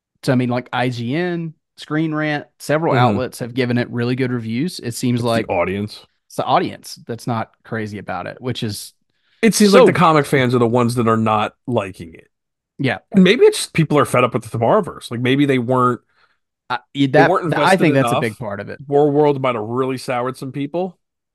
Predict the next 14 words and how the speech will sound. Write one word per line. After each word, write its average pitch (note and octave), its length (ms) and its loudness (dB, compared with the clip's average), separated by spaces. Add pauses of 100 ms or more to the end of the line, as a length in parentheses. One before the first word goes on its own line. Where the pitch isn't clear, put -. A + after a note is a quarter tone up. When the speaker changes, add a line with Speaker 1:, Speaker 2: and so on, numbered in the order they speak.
(260)
Speaker 1:
Mm-hmm. A2 340 0
Speaker 2:
Um, G#2 280 -8 (720)
which B2+ 200 -6
is A2 80 -8
possible, C#3+ 600 -2 (260)
and A2+ 100 -4
I A2 100 -4
get G#2 260 -4
it. A3+ 220 0 (920)
But E3+ 240 -4
yeah, B2+ 140 -4
let's, C3+ 340 -6
uh, A#2 340 -2 (1600)
let's, - 560 -12